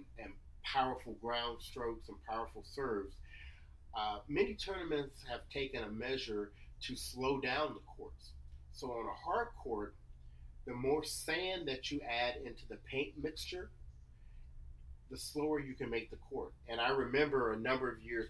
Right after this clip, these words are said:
back when they intentionally did that at the U S Open.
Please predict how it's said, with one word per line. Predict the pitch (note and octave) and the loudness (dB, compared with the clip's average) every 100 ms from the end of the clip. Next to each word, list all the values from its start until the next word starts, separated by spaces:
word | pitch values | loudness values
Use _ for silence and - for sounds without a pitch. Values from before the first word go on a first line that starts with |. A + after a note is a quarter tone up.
| - | 4
back | B2 A2 - | 6 6 2
when | A2 | -2
they | A2 G#2+ | 0 0
intentionally | G2 - C#3+ C3+ A#2 A2 G#2 | -2 -2 -2 -2 -2 -2 -2
did | A2+ G#2 - | -2 -2 -2
that | G2 - - | -6 -6 -8
at | G2 | -10
the | G#2 G2+ | -12 -6
U | G#2 | -4
S | F#2+ - | -4 -4
Open. | A2+ - | -4 -6